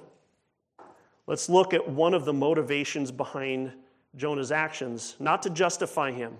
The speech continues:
mind you. I'm not justifying his action, but I want you to understand the man. Where was Nineveh?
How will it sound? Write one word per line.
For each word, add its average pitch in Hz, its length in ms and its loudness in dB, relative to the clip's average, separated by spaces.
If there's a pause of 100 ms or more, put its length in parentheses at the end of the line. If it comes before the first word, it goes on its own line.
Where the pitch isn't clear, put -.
(120)
mind 135 300 -4
you. 110 120 -10 (760)
I'm 131 80 -2
not 180 120 0
justifying 151 600 0
his 123 120 -4
action, 139 360 -6
but 127 80 -2
I 127 40 -2
want 143 240 -4
you 165 60 -6
to 143 60 -4
understand 135 420 -6
the 123 60 -6
man. 127 360 -6 (2250)
Where 190 180 8
was 175 160 6
Nineveh? 175 420 2